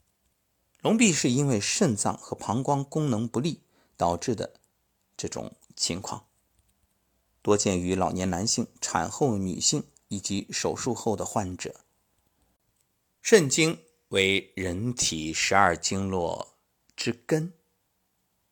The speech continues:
所以养护肾经啊，你可以用脚跟儿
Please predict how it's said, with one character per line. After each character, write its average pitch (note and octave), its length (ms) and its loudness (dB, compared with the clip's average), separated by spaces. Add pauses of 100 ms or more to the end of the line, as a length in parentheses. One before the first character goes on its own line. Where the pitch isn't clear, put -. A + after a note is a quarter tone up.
(520)
所 - 140 -6
以 D#2+ 320 -4
养 D#2+ 280 0
护 A2 260 -2
肾 G#2+ 340 0
经 G2 240 -4
啊， - 220 -6 (920)
你 - 120 -14
可 F#2+ 160 -8
以 F2 60 -4
用 F2 320 -6
脚 D#2+ 180 0
跟 E3 180 0
儿 - 180 -6